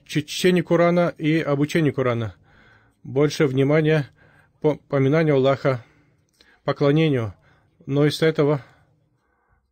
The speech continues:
к сожалению, многие люди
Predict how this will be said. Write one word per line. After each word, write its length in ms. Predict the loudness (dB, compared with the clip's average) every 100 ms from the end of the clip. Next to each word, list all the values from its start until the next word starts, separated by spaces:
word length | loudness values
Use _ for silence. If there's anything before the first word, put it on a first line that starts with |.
| _ _ _ _ _ _ _ _ _ _ _ _ _ _ _ _ _ _ _ _ _ _ _ _ _ _ _ _ _ _ _ _ _ _ _ _ _
к 60 |
сожалению, 720 | -8 -6 -2 -2 0 -2 -6 -10 -12
многие 400 | -8 -4 -2 0
люди 340 | 0 -2